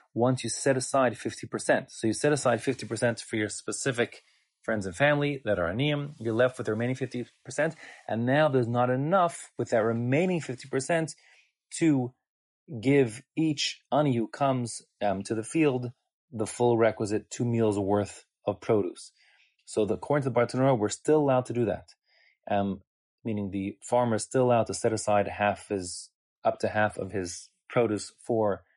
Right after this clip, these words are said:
specific recipients. Um, but now that he hasn't got enough with the other half to give the full requisite amount as set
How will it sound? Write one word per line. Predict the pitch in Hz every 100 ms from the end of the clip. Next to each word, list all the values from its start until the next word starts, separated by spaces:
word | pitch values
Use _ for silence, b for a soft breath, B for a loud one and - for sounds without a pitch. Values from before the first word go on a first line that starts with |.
| _ _
specific | - 117 - 110 98
recipients. | 90 117 127 180 226 - b b b _
Um, | 120 120 107
but | 110
now | 120 143
that | 139
he | 120
hasn't | 110 135 143 127
got | 110
enough | 127 123
with | 120
the | 107 110 -
other | 143 131
half | 117 131 113 - - -
to | 120
give | 107 117 101
the | 98
full | 98 123 113
requisite | 110 113 101
amount | 110 113 -
as | -
set | 113 104